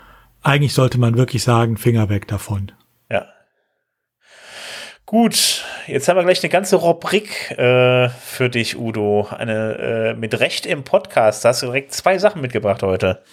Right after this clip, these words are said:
Speaker 1: Ja, endlich darf ich mal wieder. Ähm, Tatsache, äh, tatsächlich sind's zwei ganz kleine Meldungen nur. Ähm,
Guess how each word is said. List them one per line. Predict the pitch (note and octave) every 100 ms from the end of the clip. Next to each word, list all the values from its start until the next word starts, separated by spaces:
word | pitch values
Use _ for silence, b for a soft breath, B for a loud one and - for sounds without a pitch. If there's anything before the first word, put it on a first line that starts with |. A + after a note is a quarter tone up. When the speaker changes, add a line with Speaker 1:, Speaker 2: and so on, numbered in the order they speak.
| b b b
Speaker 1:
Ja, | - D3 A3 B3+ E3
endlich | D#3+ F3+ F3+
darf | G#3+ A3+ A3
ich | E3+
mal | E3
wieder. | C#3 B2+ A#2 G#2 - B B B B -
Ähm, | D#3 D3 D3 C#3 C3+ E3+ - _ _ _ _ -
Tatsache, | D3 D3 E3+ D3 E3 E3 D#3+ D3 C#3+
äh, | C#3+
tatsächlich | D#3 D3+ D3+
sind's | C#3+ C#3 -
zwei | - C3
ganz | C3+ C#3 -
kleine | C3+ C#3+
Meldungen | B2 A#2 A2 G#2+ G#2+
nur. | G#2 A2+ D3+ B B B B B -
Ähm, | D3 C3 C3 B2+ B2 B2